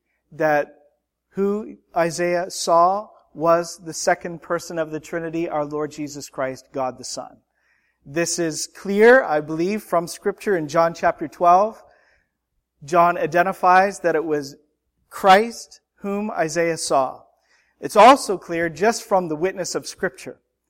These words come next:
God the Son is the eternal generation of the Father. That's part of what makes him the Son. He is the eternal generation of the Father, and as the Son also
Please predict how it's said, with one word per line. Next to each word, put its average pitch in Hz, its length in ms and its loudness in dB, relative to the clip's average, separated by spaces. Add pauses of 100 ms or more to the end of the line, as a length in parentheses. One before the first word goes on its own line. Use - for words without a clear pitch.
(1500)
God 190 320 8
the 202 60 -8
Son 185 500 2
is 151 200 -12
the 170 300 -14
eternal 170 640 -2
generation 185 800 -2
of 156 140 -6
the 151 60 -6
Father. 147 440 2
That's - 360 -12 (720)
part 147 240 0
of 131 160 -10
what 135 220 -6 (340)
makes 139 340 -10
him 147 140 -12
the 135 60 -16
Son. 143 320 -6
He 147 100 -10
is 139 140 -12
the 147 160 -6
eternal 190 520 -4 (360)
generation 196 640 0
of 175 140 -4
the 180 80 -4
Father, 180 420 4
and 170 240 -2
as 175 240 0
the 226 120 -8
Son 180 280 -2
also 180 540 -2